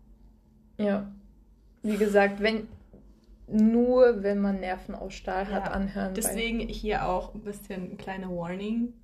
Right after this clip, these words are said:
Speaker 2: für alle.
Speaker 1: <laughs>
Speaker 2: Wenn ihr nicht so, ne, könnt, dann schaltet lieber aus.
Speaker 1: Okay.
Speaker 2: Also, und zwar gibt es dazu sogar einen Film. Das wird
Speaker 1: Mhm.
Speaker 2: verfilmt.
Speaker 1: Wie heißt der Film?
Speaker 2: The Door,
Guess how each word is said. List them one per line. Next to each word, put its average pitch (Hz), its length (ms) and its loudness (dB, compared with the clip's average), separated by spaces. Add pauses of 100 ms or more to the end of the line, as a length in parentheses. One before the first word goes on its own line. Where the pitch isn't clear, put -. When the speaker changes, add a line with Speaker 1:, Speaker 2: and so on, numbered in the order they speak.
(140)
Speaker 2:
für - 100 -18
alle. 220 300 -4 (100)
Speaker 1:
<laughs> - 60 -20 (600)
Speaker 2:
Wenn 214 200 0
ihr 269 140 -2
nicht 233 300 -8
so, 202 540 -2 (360)
ne, - 320 -8
könnt, 269 380 -6
dann 202 380 -6 (440)
schaltet 208 320 0
lieber 196 300 -4
aus. 254 380 2
Speaker 1:
Okay. 208 460 0 (720)
Speaker 2:
Also, 180 400 0 (160)
und 214 180 -6
zwar 233 360 -4 (100)
gibt 240 240 -6
es 240 100 -14
dazu 214 300 -4
sogar 202 180 -6
einen 175 160 -6
Film. 170 640 -12
Das 196 160 0
wird 202 120 0
Speaker 1:
Mhm. 202 60 2
Speaker 2:
verfilmt. 202 440 -4
Speaker 1:
Wie 202 120 -2
heißt 196 220 -6
der 240 100 -6
Film? 277 240 -8
Speaker 2:
The 208 100 -10
Door, 202 240 -8